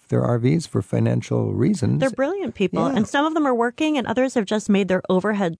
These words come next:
Speaker 2: so low that they can pretty much go financially dormant. There's a whole mix.
Speaker 1: Do employers provide kind of a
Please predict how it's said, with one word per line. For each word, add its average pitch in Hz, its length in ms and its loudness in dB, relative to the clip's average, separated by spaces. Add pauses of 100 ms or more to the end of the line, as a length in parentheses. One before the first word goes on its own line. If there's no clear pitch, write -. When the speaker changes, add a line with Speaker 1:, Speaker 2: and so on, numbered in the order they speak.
Speaker 2:
so 165 420 -2
low 180 380 2
that 202 160 -2
they 165 100 -2
can 175 180 2
pretty 170 180 2
much 160 220 0
go 156 120 2
financially 160 520 2
dormant. 160 380 2
There's - 140 -2
a 160 40 2
whole 175 200 0
mix. - 380 -2 (760)
Speaker 1:
Do 165 300 2
employers 170 680 0
provide 143 600 -2
kind 139 200 -2
of 123 140 0
a 107 200 0